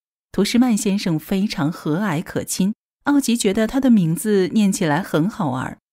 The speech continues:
一直忍不住咯咯笑。在他们谈话期间，有三个和奥吉差不多大的孩子走进了办公室，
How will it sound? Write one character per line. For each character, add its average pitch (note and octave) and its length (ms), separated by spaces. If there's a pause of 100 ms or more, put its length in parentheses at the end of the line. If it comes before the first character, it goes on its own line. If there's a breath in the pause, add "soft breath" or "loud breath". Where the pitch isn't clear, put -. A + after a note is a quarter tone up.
一 G3+ 160
直 F3 180
忍 F3+ 220
不 - 120
住 E3+ 160
咯 F3 200
咯 G#3 180
笑。 A#3 360 (340)
在 C#4+ 100
他 D4 140
们 D4 120
谈 F3+ 180
话 G3+ 200
期 G#3 220
间， G#3+ 320 (220)
有 F3+ 180
三 B3+ 260
个 A#3 220
和 F3+ 180
奥 G3+ 260
吉 E3 220
差 A3 260
不 F3+ 120
多 G#3+ 200
大 A3 220
的 C#3+ 80
孩 C3 260
子 - 300
走 - 240
进 - 180
了 C3+ 120
办 E3+ 180
公 F#3+ 160
室， - 300